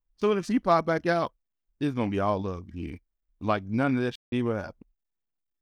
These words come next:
And I don't know if you've seen, uh, Adidas is trying to reach out to get him back, get him back on board, get some kind of contract back on board with him.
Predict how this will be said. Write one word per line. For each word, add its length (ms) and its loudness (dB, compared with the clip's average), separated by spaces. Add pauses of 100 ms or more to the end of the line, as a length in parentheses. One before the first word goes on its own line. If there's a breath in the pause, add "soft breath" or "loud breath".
(760)
And 160 0
I 60 4
don't 100 2
know 100 4
if 100 0
you've 120 -4
seen, 420 0
uh, 380 -2
Adidas 440 0
is 100 -4
trying 220 2
to 80 -2
reach 240 -2
out 280 0
to 240 -2
get 240 -2
him 260 0
back, 220 -2 (400)
get 160 0
him 100 2
back 220 0
on 120 0
board, 220 0
get 140 -6
some 120 -6
kind 140 0
of 80 -10
contract 400 -2
back 160 -2
on 140 -2
board 240 0
with 100 -4
him. 160 -12